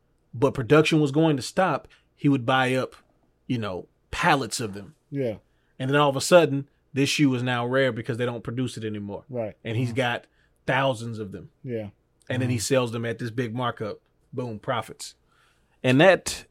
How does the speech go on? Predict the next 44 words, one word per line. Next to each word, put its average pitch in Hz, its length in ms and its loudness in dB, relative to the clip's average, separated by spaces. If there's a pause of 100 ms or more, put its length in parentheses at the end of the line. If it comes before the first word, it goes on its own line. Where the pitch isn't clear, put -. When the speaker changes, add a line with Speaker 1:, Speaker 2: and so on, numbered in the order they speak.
(120)
Speaker 1:
is 139 180 10
ridiculous. 131 880 4 (1500)
And 123 380 4
it's 165 180 6
gonna 190 200 10
bleed 175 260 8
over 185 240 10
into 165 160 2
games 185 380 2
if 123 160 -2
people 147 240 2
don't, 143 180 4 (160)
like, 123 220 -2
if, 117 80 -6 (600)
one, 165 520 6
with 139 200 6
the 135 60 -4
consoles 143 480 4
and 107 80 -6
stuff, 107 320 -2
obviously, 127 420 4
they 123 40 2
just 117 180 -6
gotta, 110 300 -2 (140)
just 226 200 -2
sell 277 160 4
'em 262 120 4
in 233 60 0
the 202 60 -2
store. - 360 0
Stop - 260 0
letting 254 140 2
people 220 180 0
buy 196 180 6
'em 202 100 2
online 202 340 0
so 135 120 -2
much. - 400 -8 (140)
Speaker 2:
Yeah, 180 580 8
they 170 160 4
really 175 220 8
need 139 120 2
to 127 60 -2
start 139 300 4